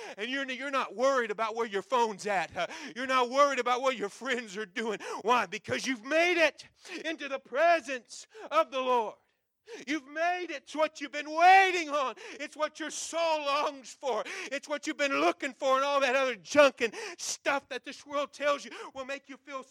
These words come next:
satisfied and happy. You've made it because you feel the presence of the Lord. You feel Him. You feel His presence. And you just, "Yes,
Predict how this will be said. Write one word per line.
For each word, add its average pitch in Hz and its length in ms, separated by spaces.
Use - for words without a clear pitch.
satisfied 269 600
and 214 100
happy. 285 320
You've 302 220
made 330 400
it 339 160
because 285 320
you 277 100
feel 392 420
the 277 140
presence 254 760
of 220 200
the 202 100
Lord. 180 300
You 330 120
feel 370 680
Him. 170 260
You 285 100
feel 330 520
His 214 140
presence. - 800
And 165 100
you 180 180
just, - 380
"Yes, - 480